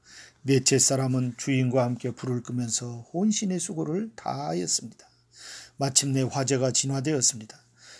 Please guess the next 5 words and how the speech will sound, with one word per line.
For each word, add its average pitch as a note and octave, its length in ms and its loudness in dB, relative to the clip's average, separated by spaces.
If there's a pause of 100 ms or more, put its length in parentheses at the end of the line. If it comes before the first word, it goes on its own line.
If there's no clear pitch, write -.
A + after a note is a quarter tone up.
새카맣게 C3 680 0
타버린 C3 480 -2
빈터에서 B2+ 720 0 (180)
둘째 C#3 360 0
사람은 C#3+ 480 2